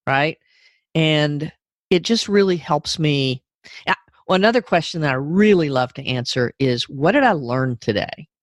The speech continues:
And looking back on those, uh, to reflect on those months and years later, those are fun. A lot of good things come out of those. So sometimes I'll, I'll write something down at noon.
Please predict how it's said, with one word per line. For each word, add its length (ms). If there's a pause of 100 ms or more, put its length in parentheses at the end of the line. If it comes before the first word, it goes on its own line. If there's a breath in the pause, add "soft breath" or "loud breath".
(220)
And 100
looking 320
back 320
on 200
those, 580 (320)
uh, 260
to 140
reflect 480
on 140
those 280
months 340
and 160
years 260
later, 300
those 260
are 80
fun. 640 (380)
A 60
lot 200
of 60
good 180
things 320
come 180
out 160
of 120
those. 360
So 340 (600 soft breath)
sometimes 760 (200)
I'll, 460 (440)
I'll 240
write 340
something 360
down 460
at 160
noon. 440